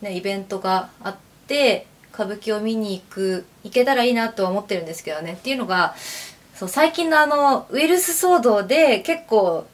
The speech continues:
ね、私の住んでるところでも広がってるみたいだし、都内はもっと広がってる、東京都内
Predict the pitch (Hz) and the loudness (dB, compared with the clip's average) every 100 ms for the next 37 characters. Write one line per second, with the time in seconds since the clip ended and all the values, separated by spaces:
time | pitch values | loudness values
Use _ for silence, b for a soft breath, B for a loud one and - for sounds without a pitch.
0 | - 226 220 226 240 240 277 269 202 196 | -4 -2 0 -2 -2 -2 -2 0 0 -2
1 | 190 208 190 175 185 180 165 - 190 202 | 0 0 0 -4 -2 -2 -2 -10 -6 -2
2 | 220 220 220 233 233 233 190 180 180 - | -2 0 -2 0 -2 -2 -2 -2 -4 -4
3 | 196 190 214 208 190 180 185 - 175 170 | -6 -4 -4 -2 -2 -4 -8 -4 -2 -2
4 | 185 185 185 185 190 190 190 190 214 190 | -4 -6 -6 -6 -4 -2 -4 -6 -10 -6
5 | 196 202 180 170 277 | -6 -6 -6 -4 -6